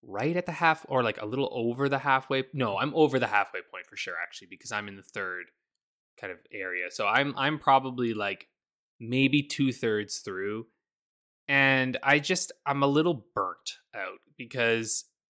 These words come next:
it's really good, but ultimately it really is the same thing again and again, and that same thing is really excellent, but I'm sort of feeling, it's, it's funny, actually, I'm feeling a little similar to how I felt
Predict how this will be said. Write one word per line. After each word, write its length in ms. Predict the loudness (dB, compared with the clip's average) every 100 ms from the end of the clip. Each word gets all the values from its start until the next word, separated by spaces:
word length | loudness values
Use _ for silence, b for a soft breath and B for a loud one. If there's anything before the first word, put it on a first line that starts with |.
| _
it's 200 | -10 -8
really 360 | -4 -2 -2 -4
good, 480 | -2 2 4 2 -2
but 200 | -2 -2 0
ultimately 1040 | 4 4 2 -2 0 0 -2 -8 -8 -8 -10
it 180 | -10 -4
really 420 | 0 2 0 0
is 220 | -2 -2
the 100 | -4
same 420 | -4 0 -2 -4
thing 240 | -12 -14 -14
again 240 | -16 -18
and 100 | -16
again, 400 | -12 -4 -4 -4
and 200 | -8 -4
that 160 | -4 -2
same 220 | -2 -4
thing 200 | -2 -2
is 160 | -2 -6
really 340 | -8 -8 -6 -2
excellent, 520 | -2 -2 -10 -10 -16 _ _ _ 0
but 120 | 2
I'm 120 | 4
sort 460 | 2 -2 2 4 4
of 100 | 2
feeling, 440 | -2 -4 -2 -4 -8
it's, 140 | -14
it's 140 | -10
funny, 220 | -4 -2 -2
actually, 240 | -4 -8
I'm 80 | -8
feeling 280 | -10 -8 -6
a 60 |
little 440 | -6 -4 -2 0 0
similar 340 | -2 -4 -6
to 80 | -2
how 80 | 0
I 120 | 0
felt 280 | 0 -4 -4